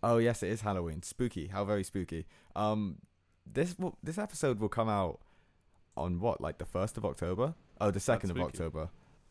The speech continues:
Speaker 1: That is very spooky. Next week, we're gonna have to be extra spooky because there
Speaker 2: Yeah.
Speaker 1: wasn't much spooky in this one.
Speaker 2: No.
Speaker 1: So join us next week for another spooky celebration. And, yeah, anything else to add, Dan Salot?
Speaker 2: I've got nothing to add other than if you've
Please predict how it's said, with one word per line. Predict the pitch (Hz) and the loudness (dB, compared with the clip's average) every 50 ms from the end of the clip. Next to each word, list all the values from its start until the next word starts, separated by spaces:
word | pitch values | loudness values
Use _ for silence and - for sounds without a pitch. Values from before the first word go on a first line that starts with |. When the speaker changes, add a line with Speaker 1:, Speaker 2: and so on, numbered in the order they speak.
| _ _ _ - | _ _ _ -4
Speaker 1:
That | - 127 135 | -4 -2 0
is | 165 127 | 0 2
very | 95 113 123 135 101 | 4 4 4 4 4
spooky. | - - 95 82 80 - 65 65 | 2 0 -4 -4 -4 -4 -6 -4
Next | 73 85 117 123 107 - | -2 0 0 -2 -2 0
week, | - 151 147 - - | 0 0 0 2 0
we're | 120 | -2
gonna | 107 - 107 107 | 0 2 0 2
have | 107 107 101 | 2 0 -2
to | - 95 | -2 -2
be | 101 92 90 | 0 0 0
extra | 76 - - 95 | 0 -2 -6 -8
spooky | - - - 95 92 - - 78 | -8 -4 -2 -2 -2 -2 -4 -6
because | 69 - 80 - 82 67 | -6 -6 -6 -6 -6 -4
there | 82 85 | -4 -4
Speaker 2:
Yeah. | 82 87 | -2 -2
Speaker 1:
wasn't | 87 82 87 92 | -2 -2 -4 -4
much | 85 - | -6 -6
spooky | - - - 85 80 - - - | -8 -10 -8 -8 -8 -8 -8 -12
in | - | -12
this | - - - | -12 -12 -10
one. | - - - - - - - - - - - - | -10 -12 -12 -14 -16 -20 -20 -20 -20 -20 -20 -20
Speaker 2:
No. | - - - _ - - _ _ | -20 -20 -20 _ -20 -20 _ _
Speaker 1:
So | - - 110 107 | -2 2 2 4
join | 101 135 135 135 | 6 6 6 8
us | 131 120 - | 6 6 4
next | 120 113 98 - - | 2 2 2 2 0
week | 101 95 - | 0 0 0
for | - - 98 | 0 0 2
another | 101 101 101 95 92 | 2 4 2 2 0
spooky | - - - 98 92 - - | -4 -4 -2 -2 -2 -2 -4
celebration. | 85 - 95 92 90 - 95 95 95 - - 110 107 101 - - | -4 -2 -2 -2 0 0 0 0 0 -2 -2 -2 -2 -2 -4 -2
And, | 95 107 104 104 101 101 - | -2 0 0 0 0 -2 -2
yeah, | - 131 143 117 76 | -2 -2 0 0 -2
anything | 60 87 90 85 - 101 98 95 | -2 -2 -4 -4 -2 -2 -2 0
else | 95 95 - | 0 -2 -2
to | - - | -2 -2
add, | - 92 95 | -2 -2 -2
Dan | - 95 92 90 | -2 -4 -4 -4
Salot? | - - 104 - - - - - _ _ _ _ - - - - | -4 -4 -4 -4 -4 -6 -12 -20 _ _ _ _ -20 -20 -20 -14
Speaker 2:
I've | - 120 113 107 | -10 -10 -8 -6
got | 117 110 92 98 | -6 -6 -6 -6
nothing | 95 90 - - 95 92 | -10 -12 -12 -12 -14 -12
to | - 101 90 | -10 -10 -8
add | 92 98 101 | -6 -4 -4
other | 101 95 95 98 | -4 -4 -4 -2
than | 92 101 98 95 95 95 - - | 0 2 2 2 2 0 0 0
if | 113 117 - - | -2 -2 0 2
you've | 127 123 107 - - | 2 2 0 -2 -10